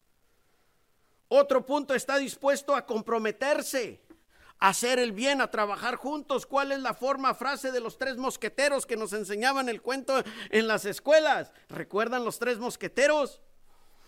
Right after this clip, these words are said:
Todos por uno y uno por todos. Cada miembro de la congregación debe estar dispuesto a comprometer-, a comprometerse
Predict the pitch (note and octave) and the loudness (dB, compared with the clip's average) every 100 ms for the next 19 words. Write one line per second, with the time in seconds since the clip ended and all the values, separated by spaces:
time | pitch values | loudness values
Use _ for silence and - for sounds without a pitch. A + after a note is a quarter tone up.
0 | - - D4 D4+ D4 - A#3+ C4 D#4 D4+ | -12 6 8 8 4 6 6 8 8 6
1 | C#4 C#4 D4+ C#4+ B3 A3+ G#3 G3+ F#3 - | 6 4 4 4 6 10 12 10 8 4
2 | - - - - - - - - - - | 0 -2 -2 -2 -2 -4 -4 -6 -6 -6
3 | - - - - - - - - - - | -6 -8 -8 -8 -8 -8 -8 -10 -10 -10
4 | - - F3 G3+ F#3 F3 F#3+ F#3+ F#3 E3+ | -10 -8 -4 -2 -2 -2 -2 -4 -4 -4
5 | D#3+ D#3 D3 D3 C3+ A#2+ F3+ F#3+ F#3 F3+ | -6 -8 -12 -12 -12 -10 -6 -6 -4 -6
6 | E3 - F3 D#3 - - F3+ - D#3+ - | -8 -8 -8 -8 -12 -10 -10 -10 -12 -10
7 | D3 C#3+ B2 - E3 - D3 D3 D3+ C#3+ | -10 -10 -14 -14 -16 -10 -10 -10 -12 -10
8 | D3+ C#3+ - G#3 A3 - A3+ | -10 -10 -10 -8 -8 -8 -12